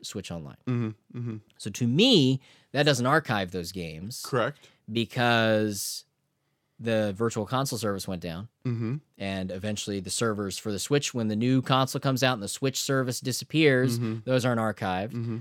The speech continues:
Speaker 1: You won't be able to access them anymore without an internet connection.
Speaker 2: Mm-hmm.
Speaker 1: So those aren't archived in that way. But you still side with Nintendo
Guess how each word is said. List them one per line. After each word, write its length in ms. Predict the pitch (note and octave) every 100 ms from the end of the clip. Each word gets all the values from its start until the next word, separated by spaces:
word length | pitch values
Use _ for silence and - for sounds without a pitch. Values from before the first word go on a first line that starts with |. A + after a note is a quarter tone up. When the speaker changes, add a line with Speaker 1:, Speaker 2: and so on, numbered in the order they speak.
| -
Speaker 1:
You 80 | A#2
won't 100 | A#2
be 60 | B2
able 120 | A#2
to 40 |
access 340 | A2+ A2 A#2 G2
them 160 | A2 G2+
anymore 260 | G2 F#2
without 200 | F#2 F2
an 40 | G2+
internet 300 | D#3 B2+ A#2
connection. 480 | G2 E2 - F2 A2+
Speaker 2:
Mm-hmm. 260 | A2+ A2+ G#2+ _
Speaker 1:
So 120 | - G#2+
those 220 | B2 A#2+
aren't 180 | A2 F2
archived 460 | G2 - F2+ F2
in 80 | E2+
that 220 | D3 -
way. 300 | F#2 E2 G2+ _ _ _ _ _ _ -
But 120 | G#2+
you 320 | B2 F3 A3+
still 320 | A3 - G#3 F3
side 320 | - D3+ D3
with 120 | B2+
Nintendo 960 | B2 A#2+ - F3+ F3+ B2 G2+ F2+ F2